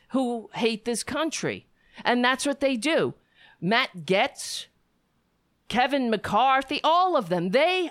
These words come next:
are the enemies of the people. 'Cause they rot the people's brains. They take these morons who are easily led, clearly, because of their racist, their, their very large racist funny bone. And,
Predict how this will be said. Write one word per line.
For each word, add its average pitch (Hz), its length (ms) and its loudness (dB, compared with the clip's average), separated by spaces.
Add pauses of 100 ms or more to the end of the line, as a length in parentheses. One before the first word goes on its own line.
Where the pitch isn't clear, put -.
(120)
are 294 340 2
the 240 240 -4
enemies 269 540 2
of 226 160 0
the 208 100 2
people. 208 600 -4 (1120)
'Cause 302 220 2
they 311 180 0
rot 247 460 0
the 294 80 2
people's 269 540 -2
brains. 262 640 0
They 262 160 -2
take 294 480 -4
these 277 260 -2
morons 190 840 0 (180)
who 247 180 2
are 262 160 2
easily 285 540 -2
led, 165 500 0
clearly, 165 680 -2 (680)
because 202 360 0
of 180 120 -4
their 175 180 2
racist, 175 800 -4 (340)
their, 131 320 -6
their 156 220 -4
very 175 360 0
large 151 480 0
racist 170 540 -2
funny 254 260 0
bone. 165 320 0
And, 175 380 -4